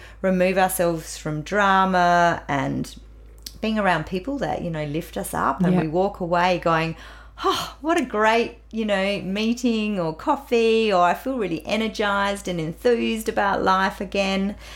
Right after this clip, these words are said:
Speaker 1: Um, 'cause people have a big play in how we feel, you know?
Speaker 2: Absolutely.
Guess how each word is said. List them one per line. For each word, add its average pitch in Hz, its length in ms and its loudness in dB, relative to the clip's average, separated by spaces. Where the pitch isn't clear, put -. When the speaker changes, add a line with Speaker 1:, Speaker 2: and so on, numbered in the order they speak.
Speaker 1:
Um, 180 580 2
'cause 247 160 -2
people 277 300 2
have 247 180 0
a 180 60 2
big 170 460 -2
play 196 340 0
in 165 100 0
how 165 220 -2
we 156 120 0
feel, 156 720 -2
you 160 120 -4
know? 170 120 0
Speaker 2:
Absolutely. 185 840 2